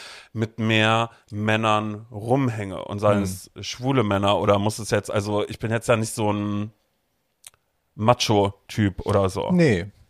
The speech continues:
Speaker 1: Oder wie meinst du das mit der Männlichkeit?
Speaker 2: Naja, ich, weil ich glaube, du hast, also du hast ja viele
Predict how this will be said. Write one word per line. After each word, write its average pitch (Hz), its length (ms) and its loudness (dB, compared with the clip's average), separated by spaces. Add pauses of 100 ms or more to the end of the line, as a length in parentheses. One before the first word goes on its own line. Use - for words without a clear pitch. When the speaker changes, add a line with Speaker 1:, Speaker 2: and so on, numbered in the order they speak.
(920)
Speaker 1:
Oder 120 200 6
wie 120 80 0
meinst 101 300 -2
du 110 40 -14
das 101 160 -4
mit 104 120 -6
der 101 60 -2
Männlichkeit? 98 720 -10
Speaker 2:
Naja, 175 180 10
ich, 156 100 2 (800)
weil 123 200 6
ich 123 100 -4
glaube, 120 220 6
du 110 80 2
hast, - 240 0
also 104 160 2
du 113 60 6
hast 117 120 4
ja 110 60 2
viele 110 360 2